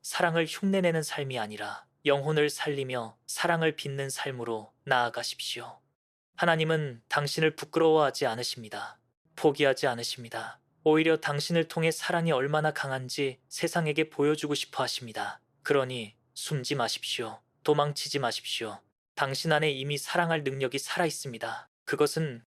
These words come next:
하나님이 처음부터 당신에게 넣어두신 선물입니다. 지금 아주 작은 선택 하나가 당신의 미래를 완전히 바꿀 것입니다. 그 선택은 이렇게 말하는 것입니다.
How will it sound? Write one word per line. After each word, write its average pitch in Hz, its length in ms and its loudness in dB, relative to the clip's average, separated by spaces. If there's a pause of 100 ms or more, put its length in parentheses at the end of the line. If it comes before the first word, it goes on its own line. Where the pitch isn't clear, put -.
하나님이 170 420 2
처음부터 175 500 0
당신에게 139 480 0
넣어두신 131 520 0
선물입니다. 143 840 -4 (340)
지금 139 540 0 (240)
아주 147 260 4
작은 151 340 2
선택 160 420 -2
하나가 127 500 -2
당신의 156 420 2
미래를 147 360 2
완전히 131 400 0
바꿀 139 340 -2
것입니다. 123 640 -4 (220)
그 147 120 2
선택은 139 600 -4 (240)
이렇게 151 340 4
말하는 143 360 2
것입니다. 135 600 -6